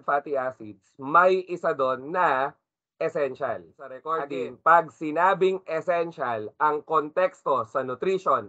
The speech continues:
Speaker 1: at biochem ay ano nga? Kailangan ng katawan mo, kaso hindi kayang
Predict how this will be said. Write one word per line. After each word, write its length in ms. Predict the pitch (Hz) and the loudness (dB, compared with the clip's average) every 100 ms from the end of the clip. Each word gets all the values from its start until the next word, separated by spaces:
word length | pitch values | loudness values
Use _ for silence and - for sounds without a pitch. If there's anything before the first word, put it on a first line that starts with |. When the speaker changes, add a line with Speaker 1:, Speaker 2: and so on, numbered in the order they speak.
| 107 | -8
Speaker 1:
at 160 | 120 | -10
biochem 640 | 120 156 180 170 147 113 101 | 4 6 6 4 0 -2 -6
ay 160 | 120 127 123 | -8 -6 -4
ano 240 | 131 165 | 0 2
nga? 160 | 170 - _ _ _ _ _ _ | 2 0 _ _ _ _ _ _
Kailangan 640 | - 170 170 190 202 202 196 | -8 -4 0 2 2 2 0
ng 140 | 185 | -2
katawan 400 | 175 170 160 160 | 0 2 4 2
mo, 320 | 151 127 123 - | 0 -4 -6 4
kaso 560 | 208 247 247 175 156 131 _ _ _ 165 | 8 8 8 4 4 0 _ _ _ -6
hindi 320 | 185 185 202 | -4 -2 -4
kayang 560 | 202 170 156 143 127 | 0 0 2 0 -2